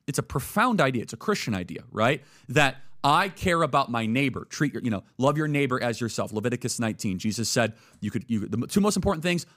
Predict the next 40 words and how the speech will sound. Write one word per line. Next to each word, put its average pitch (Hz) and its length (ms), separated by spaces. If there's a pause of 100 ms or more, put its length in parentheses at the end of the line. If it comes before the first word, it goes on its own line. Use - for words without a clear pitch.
love 135 180
the 143 60
Lord 143 160
your 131 80
God 135 140
with 123 100
all 131 100
your 127 100
heart, 131 200
soul, 131 180
strength, 131 260
and 139 80
mind, 214 220 (160)
and 139 180
then 123 280
treat, 151 240 (100)
love 135 180
your 139 80
neighbor 127 240
as 110 120
yourself." - 380 (280)
That 135 300
teaching 175 320
built 123 180
the 98 80
West. - 380
Love 135 140
your 139 100
neighbor 120 240
as 107 100
yourself. - 340 (300)
Therefore, 160 640 (200)
if 160 180
there's 160 180
someone, 220 240
for 202 140
example, 247 420 (160)
in 160 120
a 147 40
wheelchair, 156 600